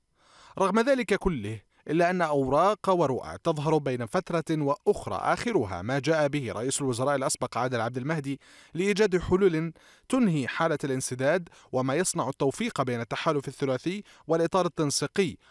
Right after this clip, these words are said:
عبر دعوة نواب الأغلبية لاجتماع خارج أروقة البرلمان، ومن ضمنهم الموالون والمعارضون والمستقلون، لطرح أسماء مرشحة لرئاسة الوزراء.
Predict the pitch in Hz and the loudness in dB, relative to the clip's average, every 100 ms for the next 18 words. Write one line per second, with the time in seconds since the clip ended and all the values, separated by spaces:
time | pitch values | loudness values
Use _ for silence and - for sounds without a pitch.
0 | - 113 131 131 147 143 120 131 123 147 | -6 -2 0 2 2 0 -2 -4 -2 0
1 | 135 113 113 123 170 156 123 - 143 143 | 0 -4 -6 -6 -2 -2 -4 -4 -4 -4
2 | 127 - 151 139 127 127 160 143 131 117 | -6 -4 -2 0 0 -2 -2 -4 -4 -4
3 | 120 123 151 202 - - _ 185 202 180 | -4 -2 -2 -4 -8 -20 _ 0 2 2
4 | 175 123 104 80 - - _ 190 185 170 | 0 0 -4 -10 -16 -20 _ 0 2 2
5 | 165 160 139 120 113 107 92 117 117 175 | 4 4 2 0 -2 -4 -4 -6 0 2
6 | 190 175 135 131 147 - 165 190 107 69 | 4 2 0 -2 -2 -4 2 2 0 -10
7 | _ - - 127 185 156 - 95 107 - | _ -20 -10 -2 0 0 -4 -4 -4 -2
8 | 147 151 131 160 - 147 - 120 131 151 | -2 -2 -2 0 -2 -4 -4 -4 -2 -2
9 | 151 160 165 175 165 190 104 | -4 -4 -2 0 2 2 0